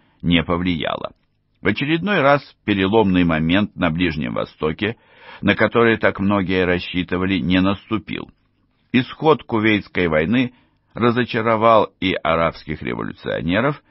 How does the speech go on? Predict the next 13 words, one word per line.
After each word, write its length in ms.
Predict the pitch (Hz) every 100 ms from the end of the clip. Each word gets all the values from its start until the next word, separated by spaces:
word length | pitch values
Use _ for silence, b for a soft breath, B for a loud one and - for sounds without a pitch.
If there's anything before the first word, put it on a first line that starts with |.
| b b b
и 140 | 120 135
несостоявшихся 1120 | 123 113 113 - 87 98 127 - 120 - 117
западных 640 | 87 92 95 95 98 -
миротворцев. 880 | - 95 95 - 55 60 - - - - _ _ _ _ _ -
Тяжелейшие 760 | 107 101 110 113 104 - 95 82
потери 640 | 82 76 78 92 90 85 b b b b
достались 720 | 98 101 - 98 98 95 - -
ооп, 420 | 78 78 110 - - _ b b b b
а 140 | - 95
величайшая 800 | 104 110 101 110 107 101 95 120
выгода 460 | 98 139 135 123 101
ждала 480 | 76 80 82 92 -
Израиль. 680 | 95 80 73 60 80 92